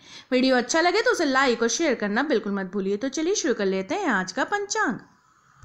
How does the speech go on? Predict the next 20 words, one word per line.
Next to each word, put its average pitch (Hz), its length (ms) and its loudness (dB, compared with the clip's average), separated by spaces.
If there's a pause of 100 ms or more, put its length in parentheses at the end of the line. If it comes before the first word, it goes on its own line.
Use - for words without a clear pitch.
(460)
दिनांक 370 420 4
है 466 80 2
उन्नीस 254 320 2
मई 247 140 0
दो 233 120 0
हज़ार 185 340 -4
इक्कीस, 208 340 -4
दिन 214 140 -2
है 180 200 -8
बुधवार, 175 380 -4
शक 220 200 -6
संवत 175 360 -10
उन्नीस 185 260 -8
सौ 190 100 -8
तैंतालीस, 202 600 -4 (320)
विक्रम 349 360 -2
संवत 202 400 -4
दो 202 140 -4
हज़ार 175 280 -10
अठहत्तर, 247 400 -10